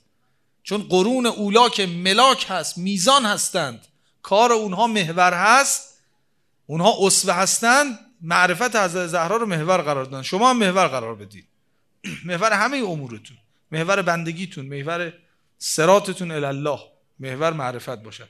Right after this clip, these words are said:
حالا این علم معرفت شؤوناتی دارد، مسائلی دارد، احکامی دارد، طبقاتی دارد، درجاتی دارد، اصل و فرعی دارد، خود علم معرفت الامام.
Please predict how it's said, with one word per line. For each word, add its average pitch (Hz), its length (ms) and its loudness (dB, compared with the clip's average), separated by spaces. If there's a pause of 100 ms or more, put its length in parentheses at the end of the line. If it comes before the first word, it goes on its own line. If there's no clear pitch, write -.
(180)
حالا 220 180 4
این 262 140 0
علم 262 300 2
معرفت 196 840 0 (1600)
شؤوناتی 220 760 0
دارد، 202 460 0
مسائلی 185 600 -4
دارد، 185 400 -2
احکامی 190 540 -6
دارد، 175 420 -4
طبقاتی 160 640 -2
دارد، 156 400 -4
درجاتی 147 600 -2
دارد، 147 400 -4
اصل 151 280 -2
و - 20 -6
فرعی 185 380 -2
دارد، 143 260 -4
خود 202 220 -4
علم 185 260 -4
معرفت 135 460 -6
الامام. 127 420 -12